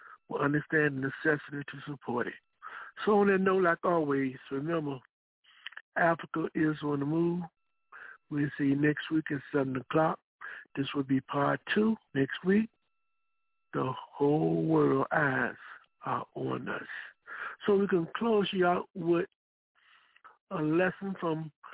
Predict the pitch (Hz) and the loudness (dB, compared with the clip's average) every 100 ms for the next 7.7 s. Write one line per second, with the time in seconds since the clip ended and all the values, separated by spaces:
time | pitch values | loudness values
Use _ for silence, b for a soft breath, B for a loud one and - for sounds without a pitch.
0 | B _ - 165 151 143 - 175 170 160 | B _ -2 0 0 -4 -4 0 2 2
1 | 156 156 - 147 - 170 160 208 226 - | 2 0 -6 -10 -2 0 2 0 -6 -12
2 | - _ _ B B B B _ - 147 | -20 _ _ B B B B _ -4 0
3 | 143 147 156 151 - 147 151 190 - - | 4 4 4 0 -2 0 2 0 -6 -12
4 | - - b b b _ 151 143 147 - | -16 -20 b b b _ -6 -4 -6 -2
5 | 160 160 160 156 160 165 156 147 139 - | 0 2 4 2 0 2 2 2 0 -4
6 | 185 185 - 202 - 151 165 160 - 175 | -2 0 -2 -8 -8 -2 0 0 2 2
7 | 170 151 151 147 202 220 233 | 0 0 0 4 4 4 2